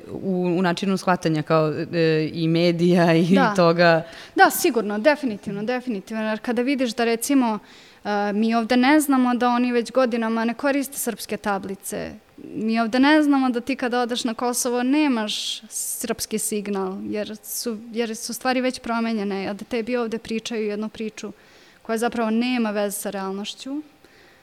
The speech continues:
Speaker 2: a, onda shvatiš, e, da su to mnoge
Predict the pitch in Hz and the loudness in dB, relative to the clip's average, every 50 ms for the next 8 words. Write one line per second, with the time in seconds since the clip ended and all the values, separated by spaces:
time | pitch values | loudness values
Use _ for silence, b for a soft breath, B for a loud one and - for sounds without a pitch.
0 | b b b b b b - 196 208 196 208 202 196 - - - 220 214 214 214 | b b b b b b -6 -4 -2 -2 -2 -2 -4 -6 -6 -6 -6 -6 -6 -6
1 | - - - 208 208 214 - 226 214 - - - - 226 208 208 208 202 202 208 | -8 -4 -4 -4 -4 -4 -8 -8 -6 -6 -6 -6 -6 -6 -6 -4 -6 -6 -8 -8
2 | 214 208 - - 220 - - 226 220 220 220 226 220 220 220 208 214 220 208 208 | -10 -10 -10 -12 -10 -8 -6 -4 -2 -2 -2 -2 -2 -4 -4 -4 -4 -4 -4 -2
3 | 208 202 | -4 -4